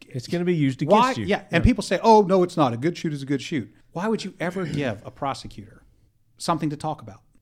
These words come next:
Speaker 2: Why? If, if you control that in advance, like,
Speaker 1: But see, that
Speaker 2: days
Speaker 1: should have nothing to do with it. They should not be looking at what's on the gun. It's, you
Speaker 2: Okay,
Speaker 1: know,
Speaker 2: well, let's talk about prosecutors.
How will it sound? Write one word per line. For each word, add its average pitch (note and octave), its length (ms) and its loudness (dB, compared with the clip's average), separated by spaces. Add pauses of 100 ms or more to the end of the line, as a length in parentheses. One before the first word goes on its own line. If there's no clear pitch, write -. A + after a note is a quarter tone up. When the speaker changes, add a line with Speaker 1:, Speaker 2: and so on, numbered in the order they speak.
(160)
Speaker 2:
Why? G#3 400 -6 (180)
If, F3+ 220 -4
if G3+ 220 -4
you A#3+ 80 6
control B3 420 0
that G3 280 -4
in G3+ 120 -2
advance, C#3 480 -8 (160)
like, F3+ 220 -2 (420)
Speaker 1:
But C#3+ 200 -2
see, G#3+ 160 4
that G3+ 80 6
Speaker 2:
days B3 100 6
Speaker 1:
should G3 140 4
have E3+ 120 4
nothing E3 360 2
to D3 80 -6
do D#3+ 180 -2
with B2 180 -6
it. F#2 160 -16
They C#3 100 0
should D3+ 200 -4
not F3+ 180 -2
be E3+ 80 0
looking D#3 380 -2
at A2+ 140 -6
what's C3 300 -6
on C3 280 -8
the A2 60 -8
gun. A#2 360 -6
It's, A2+ 180 -14
you G#3 80 0
Speaker 2:
Okay, G#3+ 180 0
Speaker 1:
know, F#3+ 60 -2
Speaker 2:
well, G3 120 -2
let's A3+ 200 -6
talk - 200 -4
about E3 200 -4
prosecutors. - 680 -10